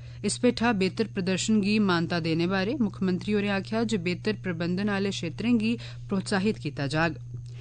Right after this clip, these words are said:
स्याले दी रुत गी लेइयै मौसम विभाग दी पेशनगोई गी ध्यानै च रखदे होई उमर अब्दुल्ला होरें मैह्कमा बिजली गी पूरी चाल्ली त्यार होने लेई आखेआ ऐ। उमर अब्दुल्ला हुंदी अगुवाई आह्ले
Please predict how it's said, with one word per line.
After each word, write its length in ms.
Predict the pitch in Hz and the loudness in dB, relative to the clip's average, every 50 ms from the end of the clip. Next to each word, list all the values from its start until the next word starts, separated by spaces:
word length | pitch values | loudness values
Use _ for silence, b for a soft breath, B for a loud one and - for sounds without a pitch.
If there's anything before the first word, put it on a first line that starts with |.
| B B B - | B B B -6
स्याले 400 | - - 196 185 185 196 190 185 | -2 2 2 4 4 4 2 2
दी 140 | 190 202 | 2 2
रुत 200 | 185 196 190 - | 2 0 -2 -2
गी 160 | 180 190 196 190 | 0 0 2 2
लेइयै 320 | 190 190 190 190 214 285 | 2 2 2 2 2 2
मौसम 400 | 285 220 185 170 - - 196 196 | 4 2 2 2 0 0 0 0
विभाग 320 | 196 190 202 190 180 175 | 0 0 2 2 0 0
दी 160 | 160 190 208 226 220 B B B B - | 0 0 0 0 -2 B B B B 0
पेशनगोई 540 | - 214 208 - - 220 214 202 233 240 226 | 2 2 2 4 4 2 4 6 6 4 4
गी 120 | 208 233 | 2 0
ध्यानै 340 | 220 - 226 220 220 220 214 | 0 2 2 4 4 4 2
च 200 | - 202 185 180 | 2 0 -2 -2
रखदे 220 | 170 - 196 214 | -2 -2 0 2
होई 180 | 269 254 175 - - | 2 2 2 0 0
उमर 200 | - 180 185 185 | -2 -2 0 0
अब्दुल्ला 460 | 185 180 156 175 175 185 202 202 196 | 0 -2 0 0 0 2 2 2 2
होरें 160 | 190 190 202 196 185 | 2 2 2 2 2
मैह्कमा 400 | 180 175 175 - 202 196 196 190 165 156 | 2 2 0 0 0 0 2 2 0 -2
बिजली 280 | 151 - 180 208 220 | -2 -2 0 0 2
गी 200 | 190 190 208 214 196 B B B B B - | 2 2 0 0 0 B B B B B -2
पूरी 220 | - 233 262 294 277 | 2 6 6 6 6
चाल्ली 280 | - 240 190 165 175 - 120 196 | 4 2 2 2 0 0 0 0
त्यार 220 | 175 165 160 165 | 2 2 2 4
होने 180 | 170 196 240 240 | 4 4 6 6
लेई 180 | 190 143 131 123 | 4 2 0 -2
आखेआ 280 | 127 123 - - 175 175 | -4 -6 -4 -2 0 0
ऐ। 140 | 165 - - - - - - - - - - - - | 0 0 -4 -10 -12 -12 -12 -12 -12 -12 -8 2 8
उमर 220 | 254 247 277 277 | 10 10 10 10
अब्दुल्ला 340 | 277 233 220 269 262 277 294 | 8 6 6 6 8 8 10
हुंदी 220 | 311 294 269 302 | 10 10 10 10
अगुवाई 440 | 285 247 196 202 196 202 202 220 240 233 | 8 6 6 4 4 4 4 4 4 4
आह्ले 260 | 226 233 233 240 | 4 4 6 6